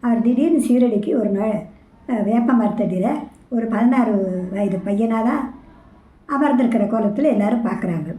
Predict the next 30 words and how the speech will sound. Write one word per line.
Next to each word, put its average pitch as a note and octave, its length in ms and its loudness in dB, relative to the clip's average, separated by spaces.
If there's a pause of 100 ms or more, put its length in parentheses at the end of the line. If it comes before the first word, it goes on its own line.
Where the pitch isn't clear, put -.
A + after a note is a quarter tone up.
(920)
அந்த B3 180 0
சிறுவனுடைய A#3+ 680 2
முகத்துல A#3 360 0
வந்து G#3+ 340 0 (420)
ஒரு A#3 160 0
அசாதாரணமான A#3+ 800 2
தெய்வீக B3 520 0
கலை G#3+ 300 -2
இருந்துச்சு. G3 580 -4 (800)
பார்க்குறவங்க B3+ 400 2
எல்லாரும் B3 500 2 (140)
ஒரு, G3+ 180 -2
அவரை E3+ 280 -2
பார்த்து B3 380 0
ஒரு G#3 120 0
மரியாதை A#3+ 440 0
செலுத்தக்கூடிய G3+ 680 -4
அளவுக்கு A#3 340 -2
ஒரு B3+ 200 -4 (380)
சின்ன C#4 300 0
பையன் A3+ 280 0
மாதிரி B3 220 4
இல்ல, A3+ 160 2
ஒரு C4+ 140 2
பெரிய B3 320 0
பரமாத்மா A#3+ 680 0
மாதிரி G#3+ 240 0
இருந்துச்சு A#3 140 0
அவருடைய F3+ 320 -4
செயல்கள்லாம். E3+ 580 -6